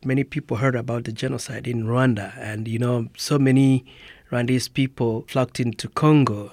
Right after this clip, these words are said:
and when they moved into Congo, they, they start, you know, creating some troubles for Rwanda and Uganda in many ways. So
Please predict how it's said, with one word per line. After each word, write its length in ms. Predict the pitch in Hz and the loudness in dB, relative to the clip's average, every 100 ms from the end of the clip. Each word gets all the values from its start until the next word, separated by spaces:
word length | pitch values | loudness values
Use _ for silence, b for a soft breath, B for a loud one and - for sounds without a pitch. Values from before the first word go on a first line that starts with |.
| - | -12
and 320 | 107 117 110 | -10 -8 -6
when 360 | 117 123 117 113 | -4 -2 -2 -2
they 200 | 117 113 | -4 -6
moved 380 | 117 127 117 | -6 -4 -2
into 300 | 120 117 - | -2 -4 -6
Congo, 600 | - 147 147 147 151 147 | -4 2 4 4 4 2
they, 140 | 139 - | 0 -4
they 140 | 135 | -4
start, 280 | 127 175 165 - _ _ - | -2 0 0 -4 _ _ -10
you 80 | 156 | -4
know, 140 | 147 | -2
creating 400 | - 147 147 139 | 0 2 2 0
some 180 | 120 127 | -4 -4
troubles 420 | - 180 170 120 | -2 -2 -2 -4
for 340 | - 107 110 123 147 | -6 -8 -10 -12 -10
Rwanda 640 | 117 117 127 131 120 107 | -6 -2 0 0 0 -4
and 320 | 120 120 127 | -6 -8 -8
Uganda 580 | 113 110 117 120 110 104 | -6 -4 -2 -2 -2 -4
in 140 | 107 107 | -6 -4
many 200 | 107 120 | -4 -2
ways. 360 | 117 101 104 | -4 -6 -10
So 280 | - 107 107 | -10 -10 -10